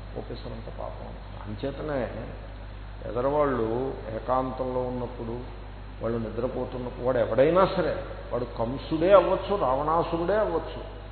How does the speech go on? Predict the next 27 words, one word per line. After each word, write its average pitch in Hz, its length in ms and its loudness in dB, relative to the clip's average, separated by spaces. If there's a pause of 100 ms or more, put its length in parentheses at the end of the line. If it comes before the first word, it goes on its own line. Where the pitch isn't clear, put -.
(440)
వాడు 123 120 -2
నిద్రపోతున్నప్పుడు, 123 960 -4 (560)
వాడు 123 140 2
ఏకాంతంలో 131 640 2
తలుపులు 127 380 -2
వేసి - 240 -6
కూర్చున్నప్పుడు, 120 640 -8 (460)
ఒక 117 160 -4
కెమెరా 135 380 0
పెట్టేసి 123 580 -6 (540)
అవన్నీ 127 360 0
రికార్డు 123 460 -2 (100)
చేసేసి, 123 500 -6
వాడు 113 160 -2 (100)
చేసుకున్నది, 113 560 -6 (140)
వాడు 123 160 2
ఏదో 135 140 2
పడుకుంటూ 143 540 0
ఏదో 139 140 2
ఒంటి 135 180 -2
మీద 139 140 -2
బట్ట 131 220 0
ఉందో 131 320 -2
లేకో 131 280 0
ఏదో 131 160 0
పడుకున్నాడు 135 500 -2
అనుకోండి, 123 380 -6